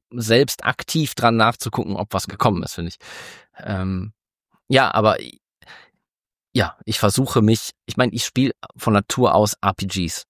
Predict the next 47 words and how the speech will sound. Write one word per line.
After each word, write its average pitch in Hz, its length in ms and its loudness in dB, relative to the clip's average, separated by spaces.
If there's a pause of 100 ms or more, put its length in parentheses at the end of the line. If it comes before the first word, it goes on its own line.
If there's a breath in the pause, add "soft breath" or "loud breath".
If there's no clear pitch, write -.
(140)
Wenn 95 180 -2
ich 139 140 -2
sage, 117 480 2
ich - 160 -12
zock - 280 -2
ein 104 260 -2
Game, 147 460 4
ist - 300 -10
automatisch 147 800 2
in 117 100 -4
meinem 104 280 2
Kopf - 380 -4 (1120 soft breath)
das - 220 0
Genre 120 440 4
schon 107 240 0
fix. - 540 -4 (760)
Wenn 110 160 0
ich 113 80 -2
sag, 120 300 2
äh, 104 160 -8
ne, 143 200 0 (160)
ich 110 200 -6
spiel - 160 0
R 113 160 0
P - 100 -4
Gs 104 240 -4
und 107 80 0
da 107 80 6
mu-, 120 220 -4
ist - 240 -10
eine 135 80 -6
Story, 127 400 4
da 110 100 2
sind 123 300 -2
Cutscenes, 113 520 -2
da 113 140 0
sind 110 220 -2 (400 loud breath)
Charakterentwicklungen, 117 800 0
da 107 100 2
willst 123 180 -4
du 127 40 -2
irgendwie 127 200 -4
dabei 113 360 2
sein, 120 160 -2
da 107 100 0
willst 123 160 -4
du - 60 -8